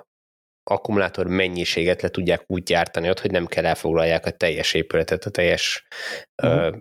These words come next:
Speaker 1: kibővített épületet az akkugyártásra, hanem ott maradt hely, és nyilván akkor, akkor ezt tudták odarakni, tehát valószínűleg teljesen logikus a lépés.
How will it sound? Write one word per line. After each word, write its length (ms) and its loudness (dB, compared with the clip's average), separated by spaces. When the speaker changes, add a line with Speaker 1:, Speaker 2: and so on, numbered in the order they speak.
Speaker 1:
kibővített 600 0
épületet 520 0
az 140 2
akkugyártásra, 760 0
hanem 180 2
ott 120 0
maradt 280 0
hely, 180 2
és 260 0
nyilván 280 2
akkor, 360 -2
akkor 300 -2
ezt 140 -4
tudták 340 -4
odarakni, 400 0
tehát 320 -2
valószínűleg 680 2
teljesen 400 0
logikus 400 -2
a 100 -12
lépés. 460 0